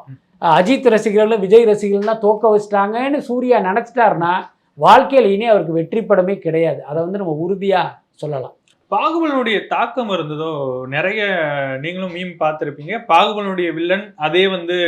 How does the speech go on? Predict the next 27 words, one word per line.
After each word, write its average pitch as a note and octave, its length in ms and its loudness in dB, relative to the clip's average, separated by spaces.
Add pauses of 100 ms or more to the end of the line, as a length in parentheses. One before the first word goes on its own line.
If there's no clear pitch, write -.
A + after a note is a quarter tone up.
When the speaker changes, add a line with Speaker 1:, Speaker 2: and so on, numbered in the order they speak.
(100)
Speaker 2:
கண்ணுல E3 360 -2
வந்து D3+ 160 -8 (100)
ஒரு, D3 100 -6 (520)
அஹ், C3 200 -8 (100)
விஷயம் D3+ 300 -10
இருக்கும், F#3 260 -10
அதுக்கப்புறம் F#3+ 360 -4
அந்த E3+ 120 -2 (140)
ஜடை D3 220 0
விழுந்த D#3 300 -6
முடி, C#3+ 140 -10 (460)
அதே F3+ 200 2 (100)
வில்லன் F#3+ 300 -2
இந்த D#3 200 -8
கங்குவாலையும். C#3+ 520 -6 (200)
இந்த G3 120 -4 (120)
பாகுபலின்ற C#4 720 0 (140)
ஒரு C4 220 0
படம் B3+ 240 0
வந்து G3+ 200 -6 (120)
நிறைய D#4 200 2 (140)
படங்களுக்கு G3 460 -2
ரெஃபரன்ஸ் F#3+ 360 -6
கொடுத்து F3 300 -6
இது F#3 120 -4
மாதிரியே A3 300 2
எடுத்தாதான் G3 400 -4